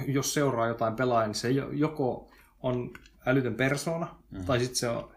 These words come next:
Speaker 1: helvetin hyvä pelaama. Jompikumpi ta-, parhaimmassa tapauksessa se on molemmat.
Speaker 2: Jep.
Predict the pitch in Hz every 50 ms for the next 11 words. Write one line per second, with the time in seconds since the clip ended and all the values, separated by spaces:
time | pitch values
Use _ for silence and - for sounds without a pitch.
0 | - 131 131 123 113 107 - 101 101 95 98 95 - 104 98 101 104 104 107 -
1 | - - - - - - - 123 127 131 135 139 147 143 135 135 131 127 135 135
2 | 131 117 117 - 139 131 131 123 131 131 - - 160 156 - - - 175 180 185
3 | 185 160 120 104 98 - 90 85 -